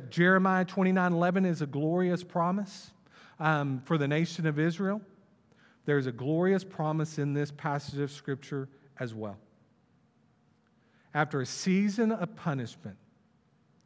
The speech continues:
the Israelites would return to the land that the Lord had given them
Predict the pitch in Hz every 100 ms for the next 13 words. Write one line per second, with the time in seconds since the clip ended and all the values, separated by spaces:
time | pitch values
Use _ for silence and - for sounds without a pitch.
0 | _ - 143 165 147 147 131 131 127 139
1 | 156 151 151 - 156 147 151 147 - -
2 | - _ _ _ _ _ - 143 127 123
3 | 135 143 156 156 156 131 127 131 120 135
4 | 143 151 151 - - - 135 117 123 110
5 | 104 101